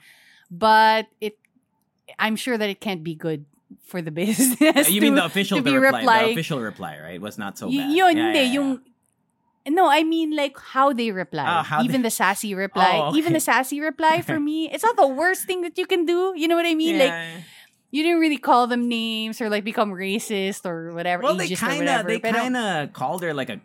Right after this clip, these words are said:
Speaker 2: like a cave woman. Like, she's outdated.
Speaker 1: I mean,
Speaker 2: <laughs>
Speaker 1: <laughs> okay.
Speaker 2: Yeah, diba?
Speaker 1: Pero alam mo yun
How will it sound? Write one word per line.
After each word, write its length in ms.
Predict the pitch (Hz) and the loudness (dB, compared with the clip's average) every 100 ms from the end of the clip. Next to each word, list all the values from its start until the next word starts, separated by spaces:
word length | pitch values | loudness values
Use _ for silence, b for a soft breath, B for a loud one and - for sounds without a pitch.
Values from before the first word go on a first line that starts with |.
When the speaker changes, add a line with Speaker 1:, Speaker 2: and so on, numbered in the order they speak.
| _ _ - | _ _ -12
Speaker 2:
like 200 | 120 - | -12 -12
a 40 | |
cave 360 | - 143 175 143 | -12 -6 -4 -4
woman. 420 | 95 87 85 101 - | -8 -14 -16 -18 -12
Like, 160 | 123 - | -12 -8
she's 200 | 170 131 | -6 -6
outdated. 460 | 123 98 104 123 | -6 -8 -8 -4
Speaker 1:
I 140 | 208 233 | -4 -2
mean, 120 | 262 | -4
Speaker 2:
<laughs> 0 | |
Speaker 1:
<laughs> 920 | 151 254 226 254 247 254 233 226 220 | -4 -4 0 0 2 2 2 2 2
okay. 120 | 226 233 | 0 2
Speaker 2:
Yeah, 200 | 208 214 | 2 2
diba? 480 | 202 208 180 180 196 | 0 -2 -2 -4 2
Speaker 1:
Pero 160 | 392 427 | 4 6
alam 280 | 415 392 381 | 6 6 4
mo 80 | 285 | 4
yun 240 | 226 233 | 4 0